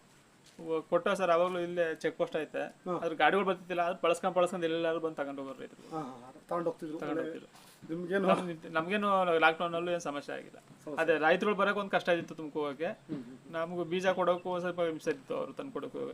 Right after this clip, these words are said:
Speaker 1: ಕಂಪ್ನಿಗಳು.
Speaker 2: ಹ್ಮ್, ಹ್ಮ್, ಹ್ಮ್. ಸರ್, ನಂತರ ಡೆಲಿವರಿ ಇದು ತುಂಬಾ ಇಂಪಾರ್ಟೆಂಟ್.
Speaker 1: ಹ್ಮ್.
Speaker 2: ಗಿಡವನ್ನ ಕೊಡ್ತಾರೆ,
Speaker 1: ಹ್ಮ್.
Speaker 2: ಕೆಲವ್ರು ಗಾಡಿ ಇದ್ದವ್ರು ಬಂದು ತಗೊಂಡೋಗ್ಬಿಡ್ತಾರೆ.
Speaker 1: ಹ್ಮ್.
Speaker 2: ಇನ್ನು ಕೆಲವ್ರು ಗಾಡಿ ಇರಲ್ಲ, ಅವ್ರಿಗೆ ಡೆಲಿವರಿ ಕೊಡ್ಬೇಕಾಗ್ತದೆ. ನೀವು ಡೆಲಿವರಿ ಕೊಡ್ತೀರಾ ನಮ್ಮ ಜಮೀನಿಗೆ ಅಂತ
Speaker 1: ಸರ್, ಇಲ್ಲೇ
Speaker 2: ಹೇಳಿ?
Speaker 1: ಗಾಡಿಗಳು ಸಿ-, ಗಾಡಿಗಳು ಸಿಗ್ತವೆ.
Speaker 2: ಹಾ.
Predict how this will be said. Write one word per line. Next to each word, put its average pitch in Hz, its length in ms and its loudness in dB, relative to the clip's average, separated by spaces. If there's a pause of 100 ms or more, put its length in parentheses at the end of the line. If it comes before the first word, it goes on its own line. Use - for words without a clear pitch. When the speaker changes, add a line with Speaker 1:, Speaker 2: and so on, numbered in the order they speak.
Speaker 1:
ಕಂಪ್ನಿಗಳು. 131 400 -14
Speaker 2:
ಹ್ಮ್, 160 200 -10
ಹ್ಮ್, 139 120 -6
ಹ್ಮ್. - 760 -20
ಸರ್, 254 100 6
ನಂತರ 233 240 2 (240)
ಡೆಲಿವರಿ 196 360 4 (380)
ಇದು 185 140 -8
ತುಂಬಾ 185 220 -4
ಇಂಪಾರ್ಟೆಂಟ್. 147 500 -2
Speaker 1:
ಹ್ಮ್. 143 340 -10
Speaker 2:
ಗಿಡವನ್ನ 180 360 2
ಕೊಡ್ತಾರೆ, 175 520 2
Speaker 1:
ಹ್ಮ್. 147 440 -14
Speaker 2:
ಕೆಲವ್ರು 240 220 6
ಗಾಡಿ 202 240 6
ಇದ್ದವ್ರು 233 260 6
ಬಂದು 220 200 2
ತಗೊಂಡೋಗ್ಬಿಡ್ತಾರೆ. 190 580 4
Speaker 1:
ಹ್ಮ್. - 420 -14
Speaker 2:
ಇನ್ನು 320 200 6
ಕೆಲವ್ರು 269 240 8
ಗಾಡಿ 202 200 8
ಇರಲ್ಲ, 180 280 6
ಅವ್ರಿಗೆ 208 720 2
ಡೆಲಿವರಿ 190 380 -2
ಕೊಡ್ಬೇಕಾಗ್ತದೆ. 180 720 -2
ನೀವು 170 140 -6
ಡೆಲಿವರಿ 170 420 -4
ಕೊಡ್ತೀರಾ 185 320 -2
ನಮ್ಮ 170 100 -4
ಜಮೀನಿಗೆ 170 300 -2
ಅಂತ 165 60 -4
Speaker 1:
ಸರ್, 180 120 2
ಇಲ್ಲೇ 190 140 0
Speaker 2:
ಹೇಳಿ? 170 100 2
Speaker 1:
ಗಾಡಿಗಳು 165 240 6
ಸಿ-, - 320 -12
ಗಾಡಿಗಳು 170 300 -2
ಸಿಗ್ತವೆ. 143 380 -10
Speaker 2:
ಹಾ. - 520 -12